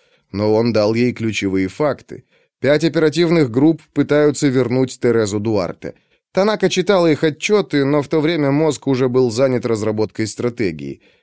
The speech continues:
До своего воскрешения Дуарте подал единственный знак, что он еще в сознании, разделался с Паоло Картасаром. И, по словам присутствовавшей там доктора Акойе, это произошло, потому что он тревожился о судьбе дочери.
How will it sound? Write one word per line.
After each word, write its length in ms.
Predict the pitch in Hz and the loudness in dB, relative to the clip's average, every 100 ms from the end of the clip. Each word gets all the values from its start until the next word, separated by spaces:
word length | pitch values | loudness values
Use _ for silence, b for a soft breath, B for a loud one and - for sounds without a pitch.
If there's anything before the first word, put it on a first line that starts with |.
| _ | _
До 160 | 107 123 | -4 -4
своего 360 | 113 117 120 120 | 2 2 4 2
воскрешения 840 | 117 - 104 101 135 135 123 113 | 0 -2 -4 -2 0 2 0 0
Дуарте 480 | 107 123 123 120 110 | 0 0 0 -2 -4
подал 420 | 123 123 120 117 | 0 0 0 0
единственный 840 | 117 104 120 120 - 110 110 110 | -2 -2 -4 -4 -6 -4 -2 -2
знак, 400 | 107 127 143 117 | -4 -4 -6 -8
что 220 | - 131 | -4 0
он 80 | 123 | 0
еще 260 | 131 117 123 | 0 -2 -4
в 60 | |
сознании, 640 | - 139 139 113 90 85 b b b | -2 -2 -2 -2 -2 -4 b b b
разделался 920 | 117 143 120 110 156 165 160 - 151 | 0 0 0 0 2 4 2 0 -2
с 80 | - | -2
Паоло 460 | - 120 110 110 | -2 2 2 2
Картасаром. 760 | 110 117 104 127 - 85 71 - _ _ _ _ | 0 -4 -2 -4 -4 -6 -6 -10 _ _ _ _
И, 100 | 107 | -6
по 140 | 107 110 | -4 -4
словам 340 | 104 107 104 | -2 -2 -2
присутствовавшей 920 | 101 107 113 104 107 104 104 - 104 | -4 -4 -4 -6 -4 -4 -4 -4 -4
там 300 | 92 101 98 | -2 -2 -2
доктора 500 | 92 98 - 101 101 | -2 -2 -2 -2 -2
Акойе, 540 | 101 - 170 175 147 143 | -4 -2 0 0 0 0
это 340 | 113 139 139 | 0 0 -2
произошло, 560 | 113 135 131 131 180 180 | -2 -2 -2 -2 -2 -4
потому 300 | 156 156 151 | -2 -4 -4
что 180 | - | 0
он 160 | 151 135 | 0 0
тревожился 720 | 131 131 151 143 143 - 143 | -2 0 0 0 -2 -2 -2
о 40 | |
судьбе 360 | 131 147 135 147 | -2 -4 -2 -4
дочери. 580 | 147 170 104 - 71 | 0 -2 -2 -6 -12